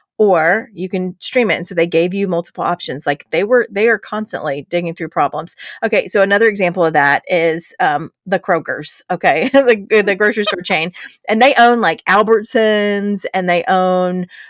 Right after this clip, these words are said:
uh, I don't know, literally they're a conglomerate of, of American grocery stores. But during the pandemic, one thing that ended up really happening is people couldn't leave their house, right? So the problem that they were finding that they defined was that people weren't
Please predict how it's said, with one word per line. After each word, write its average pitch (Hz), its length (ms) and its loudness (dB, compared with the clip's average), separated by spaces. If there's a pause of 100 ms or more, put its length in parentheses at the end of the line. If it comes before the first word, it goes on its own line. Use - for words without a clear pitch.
(160)
uh, 175 180 0
I 165 80 -4
don't 143 120 -8
know, 127 140 -4
literally 185 680 0
they're 160 460 -2 (120)
a 180 80 -8
conglomerate 135 720 -2
of, 160 380 -2
of 160 380 -2 (180)
American 156 680 -4
grocery 151 320 -6
stores. - 260 -10
But - 200 0 (220)
during 220 200 2
the 208 80 0
pandemic, 240 500 0
one 190 200 -2
thing 196 340 -2
that 180 340 2
ended 190 220 -2
up 190 160 0
really 196 280 0 (200)
happening 240 420 -4
is 226 100 -2
people 233 240 -6
couldn't - 180 -2
leave 196 100 -4
their 180 120 0
house, 180 320 -4
right? 214 260 2
So 196 300 2 (340)
the 185 100 2
problem 202 420 0
that 156 120 -4
they 165 120 2
were 165 140 -2
finding 190 600 -2
that 202 160 -2
they 170 140 -2
defined 180 640 -2
was 175 140 -2
that 165 120 -2
people 208 380 0
weren't 196 300 -2